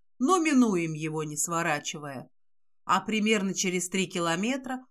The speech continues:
оказывается небольшое заброшенное поселение, куда мы в итоге и направляемся. Робин, который сидит за рулем Хамви, загоняет машину под крышу дома, у которого полностью отсутствует одна стена.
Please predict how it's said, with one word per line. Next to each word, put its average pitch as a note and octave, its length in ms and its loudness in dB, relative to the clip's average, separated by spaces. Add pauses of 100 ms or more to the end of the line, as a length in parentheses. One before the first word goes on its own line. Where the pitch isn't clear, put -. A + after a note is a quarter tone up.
(220)
оказывается F4+ 800 0
небольшое D#4 580 2
заброшенное C4 680 4
поселение, G#3 880 2
куда F#3+ 340 0
мы A3 140 0
в F3 100 -2
итоге F#3+ 360 0
и F3+ 80 0
направляемся. D#3+ 1000 -4 (760)
Робин, D#4+ 500 4
который D#4 420 0
сидит C4 360 0
за A#3+ 140 4
рулем A#3+ 320 4
Хамви, G#3+ 640 0 (260)
загоняет B3+ 640 2
машину G#3 480 2
под G3 220 2
крышу G#3 420 0
дома, B3+ 460 2
у A3 120 -4
которого C4+ 520 2
полностью C4 640 0
отсутствует G3+ 680 -4
одна F#3 300 0
стена. E3 580 -6